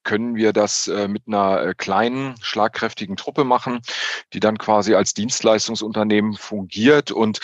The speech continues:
was wir machen, äh, ist, ähm, wir makeln, wenn man so will, Expertinnen und Experten, unsere Experts for Business, daher auch X four B,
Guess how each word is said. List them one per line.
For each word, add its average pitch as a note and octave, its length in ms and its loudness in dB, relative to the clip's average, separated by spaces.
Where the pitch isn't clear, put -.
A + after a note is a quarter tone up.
was - 220 -2
wir A2+ 80 8
machen, C3+ 500 2
äh, A2+ 320 4
ist, A2+ 320 -2
ähm, G#2+ 640 -2
wir G#2 240 0
makeln, G#2 960 2
wenn A#2 100 -2
man A#2 200 -2
so G#2+ 200 -8
will, A#2 280 2
Expertinnen A2 720 -4
und G#2+ 120 -6
Experten, G#2+ 600 -2
unsere G#2+ 320 -4
Experts A#2 580 -4
for G#2+ 220 -4
Business, B2+ 380 -6
daher G#2+ 280 4
auch G2+ 140 -4
X - 180 -8
four F#2+ 240 -4
B, D#3+ 300 -4